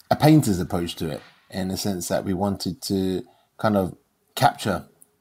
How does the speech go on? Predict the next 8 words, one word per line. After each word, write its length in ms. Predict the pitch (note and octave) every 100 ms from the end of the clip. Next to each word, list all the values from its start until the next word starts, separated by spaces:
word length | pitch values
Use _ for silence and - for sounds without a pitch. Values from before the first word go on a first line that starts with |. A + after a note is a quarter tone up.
| _ _ -
um, 560 | G2 F#2 F2+ F2 E2 - _ _ _ -
moments 380 | G#2 A2 G#2 G2
in 80 | E2+
time, 540 | A2+ A2+ A2 A2 G#2 _ _ _ - -
um, 600 | F#2 F2+ F2 F2 D#2+ - -
experiences 720 | A2+ - B2 A#2+ A2 G#2 G2 G2+
in 140 | G2
time 500 | G#2 G2+ G2 G2